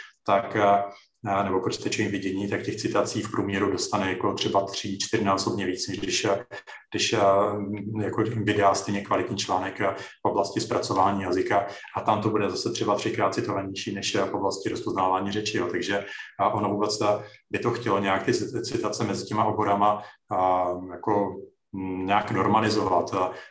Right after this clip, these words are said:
protože třeba, nevím, zase další extrém jsou matematici, tuším, ti mají těch citací strašně málo, protože ti zase, a, většinou jsou jako jediní autoři svých článků, nebo tam mají málo spoluautorů, vydají pár článků třeba za celou kariéru,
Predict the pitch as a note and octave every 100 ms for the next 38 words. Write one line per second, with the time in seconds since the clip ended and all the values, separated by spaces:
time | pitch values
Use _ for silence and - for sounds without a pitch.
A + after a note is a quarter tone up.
0 | - - G2 A2+ G2+ G2+ G2 G2 G#2 A#2+
1 | A#2 - A#2+ A#2+ G2+ - B2 - - G#2+
2 | A2 G#2 F#2+ - C3+ C3 C#3 C3 B2 A#2+
3 | - A2+ A2+ A#2 - - - B2 B2+ B2
4 | A#2+ A#2 A#2 B2 - A2+ - A#2 F#2+ F#2+
5 | G#2 G#2 - G2 G#2+ G#2+ - - - F2+
6 | G#2 A#2 A2+ A2 - - G2+ G#2 G#2 G#2+
7 | A#2 G#2+ A2+ G#2+ A2+ G2 G2 G#2 G#2+ G2+
8 | G2+ G2+ - - G#2+ - G2+ G2+ G2+ A2
9 | G2+ G#2 G2+ G2+ F#2+ F#2 G#2 - G#2+ G#2
10 | G2+ G#2+ G#2 G#2 - - G#2 G2+ G2+ G2+
11 | - G#2 F#2+ - G2+ G2+ - - G#2 G2
12 | F#2+ A2 G#2 G2 F#2+ F#2+ G2+